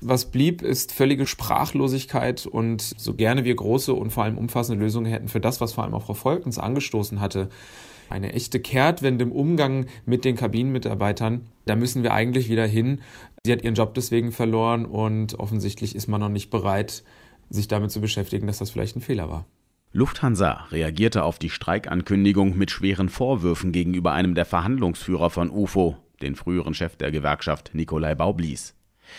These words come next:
Speaker 2: Es werde der Arbeitskampf missbraucht, um persönliche und finanzielle Interessen des Vorstandsbeauftragten Baublies durchzusetzen, erklärte Lufthansa-Vorstandsmitglied Detlef Kayser.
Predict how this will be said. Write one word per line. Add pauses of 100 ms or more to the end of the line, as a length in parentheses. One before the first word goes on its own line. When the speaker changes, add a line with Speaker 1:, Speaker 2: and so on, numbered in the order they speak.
(200)
Speaker 2:
Es
werde
der
Arbeitskampf
missbraucht, (220)
um
persönliche
und
finanzielle
Interessen
des
Vorstandsbeauftragten
Baublies
durchzusetzen, (320)
erklärte
Lufthansa-Vorstandsmitglied
Detlef
Kayser.